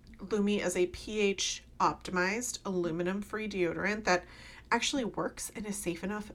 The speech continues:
for everywhere. Lasting a whopping seventy-two hours. I really don't know how they do it. And you can even put it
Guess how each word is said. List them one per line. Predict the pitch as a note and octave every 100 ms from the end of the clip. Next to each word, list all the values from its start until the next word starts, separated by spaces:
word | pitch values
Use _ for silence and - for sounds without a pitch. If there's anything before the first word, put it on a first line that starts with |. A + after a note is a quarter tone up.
| -
for | - F#3+ -
everywhere. | F3 E3+ G3 A3+ C#4 - - - - - - - - - -
Lasting | F3+ E3+ - A#3 A3 G#3+
a | A3
whopping | G3 E3+ E3+ F3 E3 E3+ -
seventy-two | - - - - A#3 A3+ A#3+ A3+ G#3+ A3 - - G#3 G3 -
hours. | E3 D#3+ - - - -
I | F3+ E3+ F3+
really | F#3 F3
don't | D#3+ D3
know | D3+
how | D#3 D3+
they | -
do | - -
it. | A3+ - - - - - - - - - - - -
And | A#3 A#3+ G#3 G3+ D4+ - -
you | G#3+
can | G#3+ B3 -
even | A3+ A3+ A3
put | - G3+
it | G3+ -